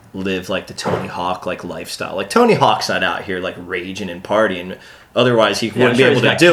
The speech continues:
Speaker 2: kids
Speaker 1: it.
Speaker 2: and if, you know,
Speaker 1: Yeah,
Speaker 2: who
Speaker 1: he's
Speaker 2: knows?
Speaker 1: got kids. He's forty-five. Like, if he's out here, like, doing blow and, like,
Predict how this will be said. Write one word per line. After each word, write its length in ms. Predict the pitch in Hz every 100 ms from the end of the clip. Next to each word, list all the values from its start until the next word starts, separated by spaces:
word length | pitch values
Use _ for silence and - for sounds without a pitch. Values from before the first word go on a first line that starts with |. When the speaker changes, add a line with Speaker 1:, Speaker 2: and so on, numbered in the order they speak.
| 127
Speaker 2:
kids 220 | 113 110
Speaker 1:
it. 60 | 107
Speaker 2:
and 100 | 98
if, 160 | 92
you 60 | 104
know, 60 | 87
Speaker 1:
Yeah, 220 | 185 127
Speaker 2:
who 60 | 98
Speaker 1:
he's 140 | 107
Speaker 2:
knows? 120 | 127
Speaker 1:
got 120 | - -
kids. 440 | - 160 160 156
He's 160 | 110 -
forty-five. 1000 | 120 101 92 - 135 131 127 127 123 127
Like, 320 | 113 104 - - - _
if 160 | 131 123
he's 240 | 160 147
out 280 | 131 123 107
here, 200 | 110 101
like, 300 | 98 95 92
doing 320 | 107 98 92
blow 540 | 90 95 98 101 98
and, 120 | 90 92
like, 220 | 85